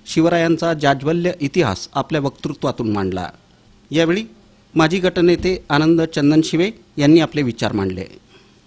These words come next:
या स्वर-, या स्वराज्य सप्ताह समारोपास राष्ट्रवादी काँग्रेसचे शहर जिल्हाध्यक्ष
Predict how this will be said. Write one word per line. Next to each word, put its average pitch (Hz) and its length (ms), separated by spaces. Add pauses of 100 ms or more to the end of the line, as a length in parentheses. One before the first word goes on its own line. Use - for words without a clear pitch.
(140)
या 156 80
स्वर-, 165 240
या - 400
स्वराज्य 170 500
सप्ताह 165 540
समारोपास 151 760 (380)
राष्ट्रवादी 175 540
काँग्रेसचे 165 640
शहर 156 360
जिल्हाध्यक्ष 156 720